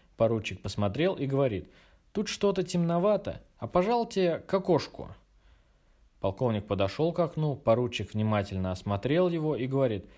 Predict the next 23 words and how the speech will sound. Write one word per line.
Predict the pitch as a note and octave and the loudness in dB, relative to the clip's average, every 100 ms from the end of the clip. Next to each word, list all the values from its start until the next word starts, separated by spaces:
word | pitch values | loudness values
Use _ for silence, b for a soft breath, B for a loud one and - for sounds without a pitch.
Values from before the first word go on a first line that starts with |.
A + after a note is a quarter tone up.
| b b - | b b -4
«Да, | A2 C#3 C#3 C#3 C#3 C3+ | 0 2 4 4 4 2
господин | C#3 C#3 C3+ C3+ | 0 2 2 2
полковник, | C#3 C3+ D3 C#3 C#3 A2+ | 2 2 2 2 0 -2
я | G#2+ C3 | 0 2
проиграл, | E3+ F#3 D#3+ B2+ A#2+ A#2 A#2 - | 2 2 2 2 2 0 -6 -8
геморроя | G2+ G2+ G2+ G#2+ A#2 C3+ | -2 0 2 4 4 2
у | |
вас | C3+ C#3 C3+ | 2 2 0
нет». | A#2+ G2 F#2 - b b b b b b b - | -2 -2 -4 -8 b b b b b b b -10
На | A#2+ | -4
следующий | G#3+ A3+ C#3 | -2 -2 -2
день | D#3+ | 0
полковник | C#3+ B2 D#3 D3 G#2 | 0 0 0 -2 -2
собрал | G#2+ A2+ A2+ | 0 2 2
всех | - G2+ | 2 -4
офицеров | G2+ G#2 - F3+ F3 - - | -4 -6 0 2 2 -4 -8
и | A2+ | 0
радостный, | C#3 D3 B2+ A2+ G#2 | 2 0 -4 -4 0
гордый | B2+ C#3+ A2+ G#2 | 2 2 0 -2
говорит | G#2 A2 G#2+ F#2+ E2+ | 2 4 4 0 -8
им: | C#2+ b b b b - | -14 b b b b -14
«Вчера, | - C#3 G3+ | -4 2 4
господа, | D#3+ A2+ - G2 F2+ | 2 -2 0 0 -2